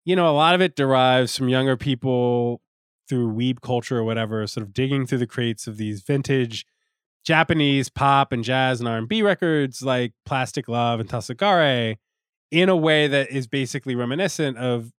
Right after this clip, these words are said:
you know, O G hip hop's relationship to disco and R and B. Um,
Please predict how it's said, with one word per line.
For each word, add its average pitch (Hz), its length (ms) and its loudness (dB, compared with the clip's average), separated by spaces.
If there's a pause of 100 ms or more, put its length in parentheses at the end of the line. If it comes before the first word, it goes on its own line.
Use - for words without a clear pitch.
you 143 100 -4
know, 117 160 -4
O 120 100 0
G 120 160 -4
hip 208 200 -2
hop's 160 280 -2
relationship 117 540 -4
to - 60 -16
disco 113 360 -8
and 117 120 -6
R 101 100 -10
and 104 160 -14
B. 117 460 -2 (580)
Um, 127 640 0